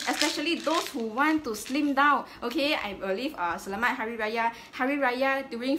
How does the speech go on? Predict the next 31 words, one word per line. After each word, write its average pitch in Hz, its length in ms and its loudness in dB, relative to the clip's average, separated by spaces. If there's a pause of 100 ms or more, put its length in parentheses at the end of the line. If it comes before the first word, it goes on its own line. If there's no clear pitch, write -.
(120)
festive 269 460 -2
seasons, 240 580 0 (220)
we 196 180 -2
eat 302 220 0
a 208 80 -4
lot, 233 320 2
right? 277 180 0 (140)
So 370 160 -2
this 339 260 0
Zengoso 254 480 -4
ball 294 160 2
can 208 160 -8
help - 240 -6
us 311 160 0
to 214 80 -8 (160)
improve 226 480 0
our 196 160 -2
metabolism, 208 960 -4 (240)
okay? 311 380 2 (160)
So, 320 340 2
uh, 196 400 0 (240)
while 208 220 4
you 226 180 -2
eat, 320 240 2
uh, 208 240 4 (240)
and 196 180 -2
when 196 140 -2
you 202 80 -4
have 196 160 -4
Zengoso 214 420 0
ball, 277 300 2